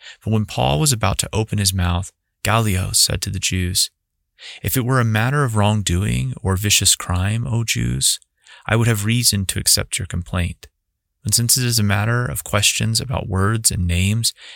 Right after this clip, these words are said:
and your own law, see to it yourselves. I refuse to be a judge of these things." And he drove them from the tribunal.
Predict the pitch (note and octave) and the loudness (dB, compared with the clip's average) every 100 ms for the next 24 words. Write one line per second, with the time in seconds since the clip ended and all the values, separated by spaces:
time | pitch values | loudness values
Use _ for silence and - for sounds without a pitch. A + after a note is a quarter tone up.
0 | - F#2+ F#2 - G#2+ G#2+ F#2 G2 F#2+ G#2 | -2 2 2 2 2 4 2 2 0 -2
1 | - _ _ - - A2+ B2+ - G2 - | -8 _ _ -2 0 0 0 0 2 2
2 | - - - - - _ _ _ _ G#2 | 0 -2 0 -2 -2 _ _ _ _ 0
3 | G2+ - A2+ A#2+ - A2+ G#2 F#2+ - - | 2 2 2 2 2 0 2 2 0 -2
4 | - B2+ A2 - F#2 F#2 G2+ - - _ | -2 -2 0 0 -2 -4 -2 -4 -4 _
5 | _ _ _ _ - G#2 G2+ G#2 A2+ A#2 | _ _ _ _ -4 0 2 4 4 4
6 | A2+ F#2+ G2+ F#2+ - - G2+ G2+ F#2 G#2 | 2 0 0 -2 -2 -4 -2 -2 -2 -6